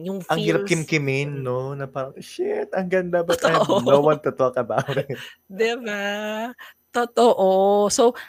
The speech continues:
Speaker 1: um, I'm happy that we're finally doing this, na ito talaga yung isa sa unang film na inuna natin na pag-usapan at
Speaker 2: Mm-mm.
Speaker 1: i-review for our full length episode because sobrang deserve naman talaga. Tulad nga ng sinabi mo, no, kanina, um,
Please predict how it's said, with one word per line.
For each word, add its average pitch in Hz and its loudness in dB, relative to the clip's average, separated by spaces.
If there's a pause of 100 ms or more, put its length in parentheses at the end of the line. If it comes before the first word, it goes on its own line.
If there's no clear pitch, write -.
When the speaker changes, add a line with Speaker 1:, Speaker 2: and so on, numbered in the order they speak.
(100)
Speaker 1:
um, 233 0
I'm 247 -2
happy 220 0
that 202 0
we're 202 -2
finally 196 0
doing 202 -2
this, 147 -6 (180)
na 175 -4
ito 185 -6
talaga 196 2
yung 190 -2
isa - -8
sa 196 -2
unang 170 -2
film 165 2
na 151 -4 (280)
inuna 190 0
natin 151 0 (300)
na 160 -4
pag-usapan 151 -6
at 147 -10
Speaker 2:
Mm-mm. 107 -16
Speaker 1:
i-review 147 -8
for 131 -4
our 156 0
full 160 -6
length 151 -8
episode 131 -8
because 165 -4
sobrang 214 0
deserve 160 -6
naman 127 -12
talaga. 110 -12
Tulad 170 4
nga 175 -4
ng 170 -4
sinabi 143 -6
mo, 147 -8
no, 127 -12
kanina, 120 -12 (300)
um, 151 -6